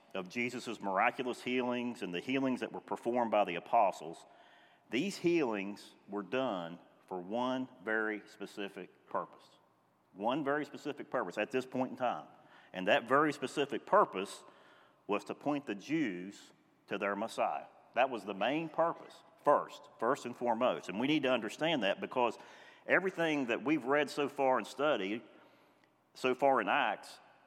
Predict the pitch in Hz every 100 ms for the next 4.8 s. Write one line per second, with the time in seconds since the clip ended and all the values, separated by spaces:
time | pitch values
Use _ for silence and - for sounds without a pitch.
0 | - 104 107 113 151 156 104 151 139 107
1 | 101 - 156 127 98 156 165 156 - 165
2 | 139 110 110 135 123 113 120 120 95 -
3 | - - - _ - 104 101 117 120 107
4 | - 107 101 110 156 170 - 71